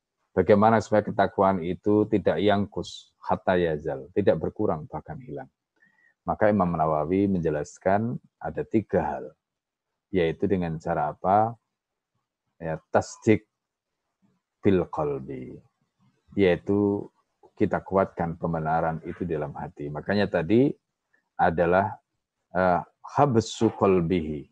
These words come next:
Nah, jadi hatinya harus kita tahan supaya tetap fokus kepada Allah. Itu yang disebut dengan tasdikun bil qalbi. Kemudian yang kedua adalah qaulun bil lisan. Jadi ucapan dalam bentuk lisan.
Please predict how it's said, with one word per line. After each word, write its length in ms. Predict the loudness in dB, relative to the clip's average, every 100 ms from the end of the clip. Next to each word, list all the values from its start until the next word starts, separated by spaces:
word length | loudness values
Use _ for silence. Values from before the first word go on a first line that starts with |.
| _
Nah, 320 | -10 -10 -10 -16 -14
jadi 320 | -4 -2 -2 -6 _ _ _ _
hatinya 540 | -2 -2 2 4 4 2
harus 80 |
kita 320 | 0 -6 -6 -8
tahan 460 | -6 -6 -8 -12 -18 _ _
supaya 640 | _ -6 -2 -2 0 -4 -6 -10
tetap 400 | -4 -2 -2 -4
fokus 680 | -4 0 0 -2 -8 -14 -12
kepada 400 | -8 -8 -6 -8
Allah. 320 | -8 -12 -12 -10
Itu 160 | 2
yang 140 | 4 4
disebut 260 | 0 -4
dengan 220 | -2 -4 -10 -8
tasdikun 640 | -10 -2 -2 0 -4 -6
bil 160 | -10 -12
qalbi. 480 | -12 -12 -12 -16 -18 _ _ _ _ _ _
Kemudian 480 | 2 6 8 8 6
yang 160 | 4
kedua 320 | 2 2 2
adalah 320 | 2 2 0 0
qaulun 480 | 4 6 6 4
bil 240 | 0 -4 -6
lisan. 640 | -8 -6 -6 -6 -8 -14 -20 _ _ _ _ _
Jadi 220 | -6 -4 -2
ucapan 760 | -4 0 2 2 0 -2 -2
dalam 200 | 0 0 -2
bentuk 340 | -6 -10 -10
lisan. 960 | -8 -8 -10 _ _ -12 -12 -12 -14